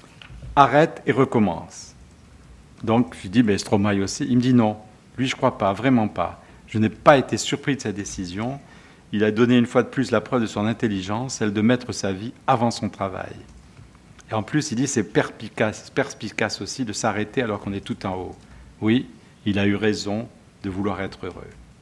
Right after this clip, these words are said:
Yoshi, l'autre musicien qui connaît aussi très bien Stromae, je l'ai vu il y a même pas un mois, il me dit non. Il me dit, cela m'a même semblé un peu bizarre qu'il offi-, officialise, même très discrètement,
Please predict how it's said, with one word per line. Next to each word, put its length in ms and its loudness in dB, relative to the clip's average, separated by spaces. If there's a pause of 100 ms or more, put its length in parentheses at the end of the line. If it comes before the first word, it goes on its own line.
(2250)
Yoshi, 540 4
l'autre 320 2
musicien 500 0
qui 140 -12
connaît 320 -4 (100)
aussi 300 -2
très 200 -4
bien 220 -8
Stromae, 400 -12 (140)
je 100 -14
l'ai 60 -6
vu 140 -6
il 40 -4
y 40 -6
a 120 -10 (480)
même 80 -6
pas 200 -6
un 20 -12
mois, 180 -8
il 60 -4
me 80 -2
dit 120 -8
non. 160 -6 (1160)
Il 80 0
me 60 2
dit, 140 -2
cela 220 4
m'a 140 6
même 300 4
semblé 340 2
un 80 6
peu 180 0
bizarre 400 2
qu'il 160 2
offi-, 340 2
officialise, 800 0
même 300 6
très 200 4
discrètement, 960 -2